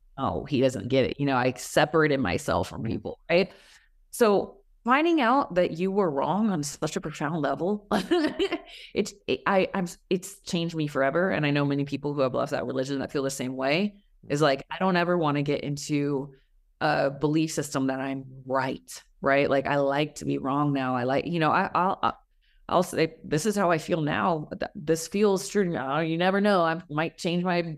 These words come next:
Speaker 1: tune
Speaker 2: Mm.
Speaker 1: in twenty years, but right now, this, this is what feels true to me. And it's made me a much more open-minded and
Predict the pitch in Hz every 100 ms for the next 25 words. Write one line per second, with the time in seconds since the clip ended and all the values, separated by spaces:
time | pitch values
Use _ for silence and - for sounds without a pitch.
0 | 113 202 190 165 - _ - 156 151 147
1 | 143 143 143 135 127 143 147 175 208 226
2 | 156 151 - - 143 160 170 160 - -
3 | - 151 143 160 160 - 160 175 190 175
4 | _ _ - - _ _ _ 185 190 185
5 | 196 208 202 170 165 - 170 - 151 160
6 | 156 139 147 170 170 170 147 139